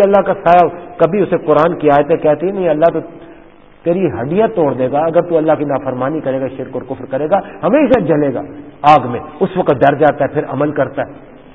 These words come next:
اس کو خود یقین نہیں، اور ان کے پاس کبھی یقین ہو ہی نہیں سکتا۔ یقین تو ہوتا ہی صرف مومن کے پاس۔ یہ جتنے عقلانی ہیں، جتنے فلسفی ہیں،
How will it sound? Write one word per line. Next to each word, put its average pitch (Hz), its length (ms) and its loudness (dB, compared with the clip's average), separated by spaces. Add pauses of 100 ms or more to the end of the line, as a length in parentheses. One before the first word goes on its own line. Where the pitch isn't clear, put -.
(120)
اس 220 100 2
کو - 240 4
خود - 200 2
یقین 185 520 -2
نہیں، 113 180 -6 (480)
اور - 160 0
ان 208 140 0
کے 196 120 0
پاس 202 420 2
کبھی 170 300 -2
یقین 170 360 -4
ہو 117 260 -4
ہی 180 80 -2
نہیں 139 180 -6
سکتا۔ 143 220 -6
یقین 147 360 -4
تو 127 100 -10
ہوتا 147 220 -6
ہی 160 60 -4
صرف 139 180 -10
مومن 117 360 -10
کے - 140 -14
پاس۔ 104 120 -12 (480)
یہ 170 80 0
جتنے 226 340 0 (100)
عقلانی 170 560 -2
ہیں، 156 240 -4
جتنے 143 460 -8 (140)
فلسفی 151 560 -4
ہیں، 139 80 -4